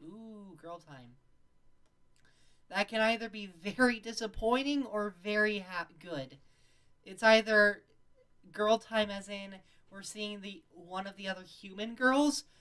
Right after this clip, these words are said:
or it's gonna be Polly and, and Anne, which I hope it's not that one, but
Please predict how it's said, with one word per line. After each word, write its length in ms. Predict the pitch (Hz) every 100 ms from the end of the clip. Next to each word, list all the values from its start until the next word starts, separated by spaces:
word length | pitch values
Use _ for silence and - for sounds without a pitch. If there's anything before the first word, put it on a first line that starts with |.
| - - -
or 260 | 208 208
it's 160 | 202 -
gonna 200 | 202 190
be 420 | 190 180 175 170 _ _ _ _ _ -
Polly 640 | - 185 170 160 151 147 - 151
and, 180 | 143 143 _ _ _ 147
and 260 | 143 139 _ _ - _
Anne, 340 | 147 139 135 139
which 160 | 143
I 120 | 151
hope 140 | 160 151
it's 160 | 151 147
not 180 | 131
that 220 | 127 123 -
one, 340 | 127 131 147
but 180 | 143 131